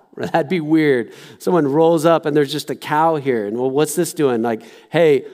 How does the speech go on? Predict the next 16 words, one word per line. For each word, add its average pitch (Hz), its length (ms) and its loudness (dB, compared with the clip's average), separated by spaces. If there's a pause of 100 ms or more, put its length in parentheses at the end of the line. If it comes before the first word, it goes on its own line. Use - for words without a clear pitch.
(100)
I 160 100 2
looked 190 240 2
at 185 140 2
all 170 240 0
my 175 140 4
li-, 160 320 2
livestock 165 760 0
and 143 180 0 (200)
this 185 240 4
is 151 100 0
my 165 160 2
first 180 460 -2
and 165 100 0
my 156 140 2
best." 156 460 0
Or, 202 380 4